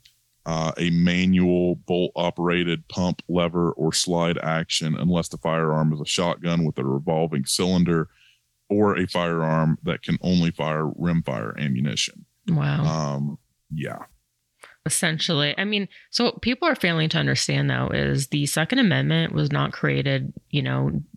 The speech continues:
Speaker 2: saying, like, what guns we can and can't have. I mean, essentially, it was created so that we can keep the government in check. And I think ultimately, when people come out with all these reasons as to why we should ban guns, they're missing the overall larger picture. And that
Speaker 1: Right.
Speaker 2: is that we,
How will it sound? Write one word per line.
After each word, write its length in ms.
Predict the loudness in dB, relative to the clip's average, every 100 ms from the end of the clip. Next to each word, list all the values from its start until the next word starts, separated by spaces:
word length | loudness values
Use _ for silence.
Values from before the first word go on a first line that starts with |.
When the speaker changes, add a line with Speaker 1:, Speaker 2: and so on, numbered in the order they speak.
| -20 _
Speaker 2:
saying, 260 | -4 -2 0
like, 140 | 0
what 180 | 0 -2
guns 260 | 0 0 0
we 120 | -2
can 300 | -2 -4 -2
and 80 | -2
can't 240 | -2 -2
have. 200 | -2 -2
I 60 | 0
mean, 160 | 0
essentially, 500 | 0 0 -2 0 0
it 80 | 0
was 140 | -2 -2
created 420 | 0 0 0 -2
so 80 | -2
that 100 | -2
we 140 | -2
can 160 | -2 -2
keep 240 | -2 -4
the 80 | -4
government 460 | -2 0 0 0
in 80 | 0
check. 280 | 0 -2 -2
And 80 | -4
I 60 |
think 300 | -2 -4 -6 -10 -20 -20 -20 -20 _
ultimately, 680 | 0 0 0 -2 0 0 0
when 160 | -2 -2
people 340 | -4 -2 -2
come 220 | -2 -2
out 160 | 0 0
with 280 | 0 -2 -4
all 160 | -2 0
these 260 | 0 -2 -2
reasons 460 | -2 0 0 0
as 160 | -2 -2
to 100 | -2
why 260 | -2 -2 0
we 100 | 0
should 200 | 0 -2
ban 220 | -4 -2
guns, 460 | 0 0 0 -2
they're 480 | 0 2 2 2 -2 -10 _ -2
missing 480 | 0 2 0 0
the 100 | 0
overall 640 | 0 0 0 0 -2 -4 -6 _
larger 340 | -2 -2 -2 -4
picture. 580 | -4 -4 -4 -4 -6 -10 _ _ _ _ _ _
And 140 | -4 0
that 120 | 0
Speaker 1:
Right. 100 | 0
Speaker 2:
is 100 | 0
that 220 | -2 -2
we, 280 | 0 0 0